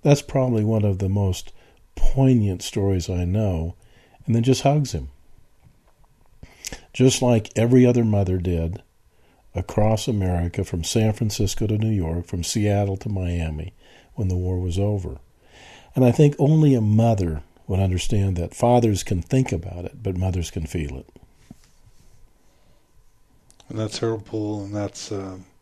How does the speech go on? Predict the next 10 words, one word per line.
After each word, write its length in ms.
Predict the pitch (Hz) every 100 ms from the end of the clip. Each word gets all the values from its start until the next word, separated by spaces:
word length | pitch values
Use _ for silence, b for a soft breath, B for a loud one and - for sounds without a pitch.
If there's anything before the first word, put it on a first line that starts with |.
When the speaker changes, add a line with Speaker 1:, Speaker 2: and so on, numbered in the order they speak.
| _ _ _ -
Speaker 2:
every 220 | 135 117 110
member 280 | 101 95
of 80 | 92
our 100 | 95
greatest 340 | 92 92 90 -
generation. 460 | 101 95 - - 107 _ b b b b b b b b -
Speaker 1:
I 100 | 147
think 260 | 165 156
it 100 | 139
is. 400 | 143 90 69 -